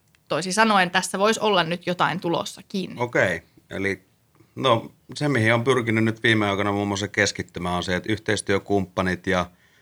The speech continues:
Speaker 2: kaikki tämmöiset, että pidetään niinku hyvät välit, että vaikka ollaan samalla alalla ja joku voi ehkä mieltää, että ollaan kilpailijoita, mutta mä oon täysin sitä mieltä, että jos ollaan samalla alalla, niin vie yhdessä tätä alaa ja niinku yhdessä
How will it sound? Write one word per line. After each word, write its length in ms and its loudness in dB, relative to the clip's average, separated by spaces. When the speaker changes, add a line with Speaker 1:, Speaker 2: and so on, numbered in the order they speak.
Speaker 2:
kaikki 280 0
tämmöiset, 480 -2
että 220 -10
pidetään 340 0
niinku 180 -2
hyvät 340 0
välit, 460 0
että 260 -6
vaikka 260 0
ollaan 320 4
samalla 340 2
alalla 400 2
ja 60 0
joku 220 -2
voi 100 2
ehkä 180 -4
mieltää, 420 0
että 180 -6
ollaan 220 0
kilpailijoita, 640 -6
mutta 200 -6
mä 60 2
oon 100 2
täysin 260 0
sitä 200 -2
mieltä, 220 -2
että 100 -8
jos 140 -8
ollaan 160 -2
samalla 320 -2
alalla, 240 -4
niin 80 -6
vie 240 2
yhdessä 360 0
tätä 440 -6
alaa 440 -2
ja 60 -2
niinku 300 -2
yhdessä 500 -2